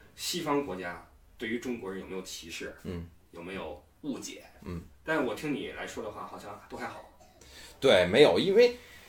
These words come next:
Speaker 2: 我觉得人，人本质都是善良的，
Speaker 1: 啊哈。
Speaker 2: 不管你是哪里人。所以呢，你理智来讲的话，你不认识一个东西，你也不可能去，呃，去 judge 它，不能去
Speaker 1: 也没有必要。
Speaker 2: 也没有必要。大部分人都是有这个理念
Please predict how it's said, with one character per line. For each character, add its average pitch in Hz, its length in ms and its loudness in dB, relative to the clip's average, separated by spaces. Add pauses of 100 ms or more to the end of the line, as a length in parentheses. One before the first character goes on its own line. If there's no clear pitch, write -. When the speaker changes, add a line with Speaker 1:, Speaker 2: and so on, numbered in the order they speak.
Speaker 2:
我 120 60 0
觉 175 120 4
得 202 100 12
人， 120 180 4 (140)
人 156 220 10
本 104 160 8
质 139 100 0
都 147 140 8
是 151 100 2
善 - 180 2
良 76 160 -8
的， - 260 -16
Speaker 1:
啊 - 40 -6
哈。 - 80 0
Speaker 2:
不 285 60 6
管 110 160 6
你 92 80 2
是 107 40 0
哪 110 120 4
里 104 60 6
人。 71 180 -2 (160)
所 190 180 4
以 175 80 8
呢， 127 140 8
你 123 300 0
理 117 300 0
智 - 160 10
来 123 120 8
讲 - 180 0
的 90 100 -2
话， 98 240 0
你 101 120 0
不 143 120 -4
认 220 220 10
识 98 160 2
一 98 60 0
个 101 80 4
东 107 180 4
西， 98 160 0 (680)
你 127 300 0
也 139 100 10
不 165 180 4
可 180 120 4
能 117 180 6
去， 104 720 8 (100)
呃， 87 380 2
去 104 140 -10
judge - 340 4
它， - 100 -10 (140)
不 143 100 2
能 123 120 6
去 131 80 2
Speaker 1:
也 143 60 -2
没 196 60 8
有 - 120 8
必 185 140 -2
要。 - 340 -2
Speaker 2:
也 95 100 0
没 101 80 6
有 98 80 6
必 101 120 2
要。 82 200 4 (280)
大 - 200 4
部 139 160 2
分 117 140 6
人 95 180 4
都 202 160 10
是 135 180 4
有 80 120 2
这 113 100 4
个 90 80 4
理 80 120 -2
念 - 220 -4